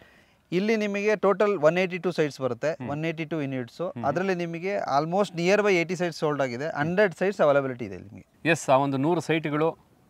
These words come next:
Speaker 2: ಆ, ಏನ್ ಮೆಜರ್ಮೆಂಟಲ್ಲಿದೆ, ಯಾವ ಒಂದು, ಆ, ಡೈರೆಕ್ಷನಲ್ಲಿದೆ,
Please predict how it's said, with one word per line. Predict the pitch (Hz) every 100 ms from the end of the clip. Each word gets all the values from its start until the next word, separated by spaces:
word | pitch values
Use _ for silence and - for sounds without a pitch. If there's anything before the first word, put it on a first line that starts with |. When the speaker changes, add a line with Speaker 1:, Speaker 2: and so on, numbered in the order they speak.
| _ 117
Speaker 2:
ಆ, | 117
ಏನ್ | 117 143
ಮೆಜರ್ಮೆಂಟಲ್ಲಿದೆ, | 131 127 143 127 131 120 127 - - _
ಯಾವ | 110 117
ಒಂದು, | 117 113 107 107
ಆ, | - - _ - 110 101 95 92
ಡೈರೆಕ್ಷನಲ್ಲಿದೆ, | 90 101 135 - 127 113 107 117 _ -